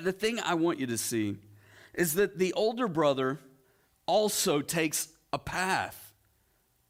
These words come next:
that misses the heart of God. That he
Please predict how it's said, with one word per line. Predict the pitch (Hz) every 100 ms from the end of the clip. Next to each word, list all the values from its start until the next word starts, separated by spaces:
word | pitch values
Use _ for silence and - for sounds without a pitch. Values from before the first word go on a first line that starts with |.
| _ _
that | - 139 156
misses | 139 139 165 220 - 123 98 107 - - _ _ _ _ _ _ _ _ _ _ _
the | -
heart | 131 147 143
of | 120
God. | 104 98 - - _ _ _ _ _ _ _ _ _ _ _ _ _ _ -
That | 180 202
he | 214 262 262 - -